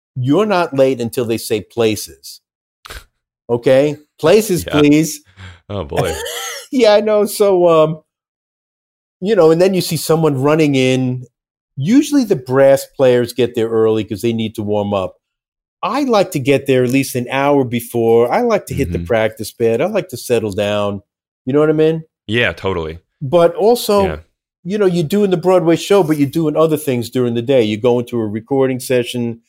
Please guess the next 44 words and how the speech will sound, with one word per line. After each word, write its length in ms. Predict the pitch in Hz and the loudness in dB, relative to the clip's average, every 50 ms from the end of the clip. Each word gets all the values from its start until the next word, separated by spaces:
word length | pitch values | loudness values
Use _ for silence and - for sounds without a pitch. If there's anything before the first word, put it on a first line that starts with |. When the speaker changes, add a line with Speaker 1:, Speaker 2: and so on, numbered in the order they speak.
| _ _ _ _ | _ _ _ _
Speaker 1:
You're 120 | - 123 113 | -6 -2 0
going 220 | 131 123 123 120 - | 2 2 2 0 -2
to 100 | - 117 | -2 -2
a 60 | 113 | -2
rehearsal. 640 | 110 110 110 101 135 127 123 120 - - 117 117 117 | -2 -2 -4 -2 0 0 0 0 -2 -4 -4 -4 -4
You're 120 | 117 123 | -4 -8
kinda 260 | 120 - - 226 220 175 | -10 -10 -8 -6 -4 -2
running 320 | 147 151 156 151 143 135 | 0 0 2 2 0 0
around 360 | 123 120 123 127 127 123 117 | 0 0 0 2 2 2 2
all 180 | 113 113 110 101 | 2 0 0 0
day. 420 | 113 113 110 104 98 95 92 - _ _ _ _ _ _ _ _ _ _ _ _ | 0 2 2 2 0 0 -4 -6 _ _ _ _ _ _ _ _ _ _ _ _
Some 320 | - - - 294 311 247 160 | -12 -6 -4 -2 0 0 2
days, 400 | 127 101 85 85 87 - - - | 2 2 2 0 -4 -8 -6 -4
you 100 | 131 139 | -2 2
know 80 | 143 143 | 2 2
what 80 | 147 | 2
I 40 | 147 | 4
mean? 300 | 151 156 160 165 170 165 - | 2 2 2 0 -2 -6 -8
Speaker 2:
Mm-hmm, 400 | 107 107 107 113 131 143 135 - | -6 -6 -4 -4 -6 -8 -10 -8
of 60 | - | -2
Speaker 1:
But 80 | - 151 107 - | 0 0 2 2
Speaker 2:
course. 20 | 180 196 180 - - 147 | 2 0 0 -2 -2 0
Speaker 1:
I, 80 | 165 | 0
I 40 | 180 | 0
do 200 | 160 - 180 165 | 0 0 0 2
like 180 | 156 139 131 - | 4 2 2 2
to 80 | 127 110 | -2 -2
get 180 | 123 117 123 | -2 -2 0
there 120 | 120 110 107 | 0 0 0
at 100 | 104 110 | 0 0
least 240 | 117 113 113 - | -2 -4 -4 -4
an 100 | 120 110 | -4 -2
hour 260 | 110 113 113 113 113 104 | 0 0 0 0 0 0
before 480 | 101 107 - - - 107 104 104 104 | -2 -6 -10 -6 -4 0 0 0 0
and 100 | 104 101 | 0 -4
settle 420 | - - 123 120 120 117 110 104 107 | -4 0 0 0 2 2 0 -2 -2
in 180 | 107 104 104 104 | -2 -2 -2 -4
and 100 | 98 92 | -4 -2
get 120 | 110 101 | -4 -4
relaxed 580 | 101 110 104 104 104 104 101 101 101 101 - - | -2 -2 0 2 2 4 4 2 2 0 -4 -10
and 180 | 101 101 101 104 | -10 -10 -8 -4
warm 300 | 107 110 110 107 107 107 | -2 0 0 0 2 2
up 260 | 104 104 104 - - | 2 0 0 -2 -4
and 220 | 98 98 98 92 | -10 -10 -10 -12